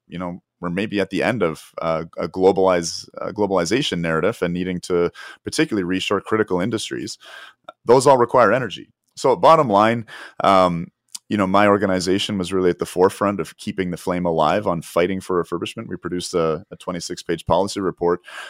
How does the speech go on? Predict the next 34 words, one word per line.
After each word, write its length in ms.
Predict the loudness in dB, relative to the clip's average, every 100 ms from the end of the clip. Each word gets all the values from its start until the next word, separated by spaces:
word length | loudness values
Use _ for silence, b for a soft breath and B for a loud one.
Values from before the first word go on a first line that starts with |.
| B _
um, 360 | 2 4 2 -2
got 220 | 2 2 2
it 40 |
into 180 | -4 -4
the 80 | -2
hands 340 | -2 -2 -4
of 160 | -4 -6
the 80 |
premier 440 | -8 -6 -4 -4 -4
and 120 | -2
the 60 | -2
energy 300 | -4 -4 -6
minister, 580 | -6 -6 -4 -4 -4 -12
uh, 300 | -4 0 0
via 280 | 0 2 2
some 200 | -2 -10
contacts 600 | -8 -8 -4 -4 -4 -8
in, 360 | -8 -8 -8 -10
in 140 | -8 -4
labor. 460 | -4 -2 -4 -6 B B B _
Um, 480 | 0 4 4 2 -4 _
and, 460 | -2 0 0 -2 -6 -6
you 80 | -4
know, 60 | -2
it's 100 | 0
kind 160 | 0
of 60 | 2
a 40 |
perfect 360 | 2 0 0 -4
storm. 420 | -2 0 0 -2
The, 220 | -6 -6
the 120 | -6 -8
conditions, 720 | -6 -4 -4 -6 -8 -8 -6
uh, 180 | -4 -2